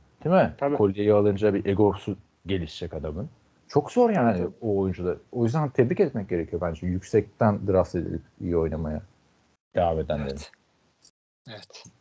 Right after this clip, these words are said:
Speaker 2: Onlardan bir tanesine geldik zaten şu
Speaker 1: Büyük
Speaker 2: anda.
Speaker 1: bir mental zorluk yani aslında. Ego is the enemy.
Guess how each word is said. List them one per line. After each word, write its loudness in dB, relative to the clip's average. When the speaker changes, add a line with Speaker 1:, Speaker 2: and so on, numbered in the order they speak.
Speaker 2:
Onlardan 2
bir -2
tanesine -2
geldik -6
zaten -10
şu -6
Speaker 1:
Büyük 8
Speaker 2:
anda. 4
Speaker 1:
bir 6
mental 8
zorluk 0
yani -6
aslında. -10
Ego 2
is -4
the -4
enemy. 0